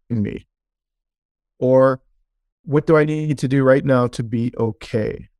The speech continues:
And so that is the start of it. And then I go deeper into the curiosity. Why did I react that way?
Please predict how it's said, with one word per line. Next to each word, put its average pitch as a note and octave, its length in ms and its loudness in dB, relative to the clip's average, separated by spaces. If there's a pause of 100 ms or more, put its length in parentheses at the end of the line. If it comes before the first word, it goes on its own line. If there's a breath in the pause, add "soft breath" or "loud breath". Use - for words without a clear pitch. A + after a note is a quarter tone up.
(340)
And A#2 220 0
so - 160 -2
that D3 300 2
is C3+ 180 -2
the A#2+ 160 -6
start D3 360 0
of A#2 100 -2
it. - 160 -4
And A2+ 140 -2
then C3 220 -2 (640)
I B2 100 -4
go A#2+ 140 -2
deeper A#2 420 -2
into A2 120 -2
the A2 80 -4
curiosity. A2+ 600 -2
Why A#2+ 220 0
did E3 140 0
I G#2+ 40 0
react - 540 -8
that - 180 -8
way? - 340 -12